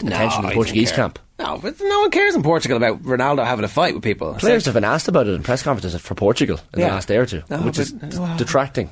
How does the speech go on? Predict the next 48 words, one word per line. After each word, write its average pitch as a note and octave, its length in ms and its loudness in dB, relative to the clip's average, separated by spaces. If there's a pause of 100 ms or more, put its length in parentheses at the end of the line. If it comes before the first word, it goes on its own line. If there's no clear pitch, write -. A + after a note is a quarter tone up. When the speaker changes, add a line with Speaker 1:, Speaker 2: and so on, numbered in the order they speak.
Speaker 1:
Oh, G3+ 220 0
they F#3+ 100 0
were F#3 140 0
asked F#3+ 160 -2
questions. - 500 -6
Oh, C4+ 60 0
Speaker 2:
I C3 60 4
know, F#3+ 240 6
Speaker 1:
it's E3 40 6
Speaker 2:
but, - 60 4
Speaker 1:
terrible. D3+ 320 2
Speaker 2:
but D3 160 4
I - 20 4
mean, D3+ 220 4
it's - 280 0
Speaker 1:
Oh, F3+ 200 2
they're E3+ 100 2
gonna E3+ 320 0
have G3 160 -4
to, D#3 140 -4
they D#3 100 0
have E3 140 0
to - 180 -2
answer F3+ 400 0
some D3 160 -2
things, C3 320 0 (340)
and E3+ 140 2
then F#3+ 80 6
they F#3 100 6
answer F3 260 2
them, C#3 120 4
and D3 80 4
then F3 80 4
it's F3+ 120 2
over, F#3+ 260 6
and C#3 100 4
it's D#3 140 -2
like, E3 240 -2 (1160)
Speaker 2:
Maybe. B2 400 6 (180)
Speaker 1:
I F#3 140 2
don't - 300 -2
know. D3 60 -2
Maybe, F3 320 2
maybe C#3 260 0
footballers A#2+ 440 2
are - 60 2
particularly - 540 0
sensitive. - 600 -4